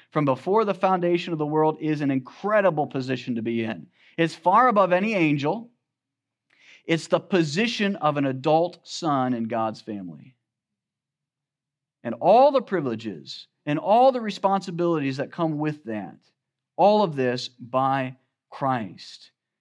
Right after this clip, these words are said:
He is the Savior. We are all the children of God, or the sons of God. Well, how?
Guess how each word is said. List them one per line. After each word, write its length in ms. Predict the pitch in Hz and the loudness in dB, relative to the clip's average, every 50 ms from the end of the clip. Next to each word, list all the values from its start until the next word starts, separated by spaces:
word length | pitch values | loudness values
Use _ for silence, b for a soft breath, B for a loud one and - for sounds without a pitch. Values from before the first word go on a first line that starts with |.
| _ _ _ - | _ _ _ -6
He 240 | 175 185 180 160 | -2 0 2 2
is 440 | 147 139 139 135 135 135 135 - - _ _ - | 4 4 2 2 0 0 -4 -8 -10 _ _ -8
the 120 | 135 135 | -8 -8
Savior. 680 | 131 - - 135 139 135 123 110 87 80 69 67 - _ _ _ _ _ _ _ _ _ _ - | -6 -6 -6 -4 -4 -4 -4 -6 -8 -14 -16 -20 -20 _ _ _ _ _ _ _ _ _ _ -4
We 180 | 135 165 214 | -2 0 2
are 160 | 202 170 160 | 4 4 4
all 540 | 156 - - 165 190 196 185 156 135 131 143 | 2 0 -2 0 2 4 4 4 4 2 0
the 120 | 147 147 143 | 0 -4 -6
children 520 | 147 - - 220 214 208 170 151 135 123 | -10 -8 -6 -4 -2 -2 -2 -2 -2 -2
of 100 | 120 113 | -4 -6
God, 420 | 113 113 107 107 107 117 151 196 185 _ _ _ _ _ _ _ | -6 -6 -4 -2 -2 -4 -4 -6 -10 _ _ _ _ _ _ _
or 160 | - 139 143 | -2 0 0
the 100 | 139 135 | 0 -2
sons 580 | 131 - - - 208 208 226 226 220 208 185 - | -6 -8 -8 -4 -2 0 0 0 0 -2 -4 -4
of 200 | - 123 120 120 | -8 -8 -6 -6
God. 380 | 117 117 117 123 131 143 139 | -4 -4 -2 -2 -2 -4 -4
Well, 160 | 135 156 160 156 | -4 -4 -4 -6
how? 720 | 151 151 - 196 208 220 214 180 131 101 87 82 - - | -6 -10 -8 -6 -4 0 0 0 0 0 -2 -8 -14 -20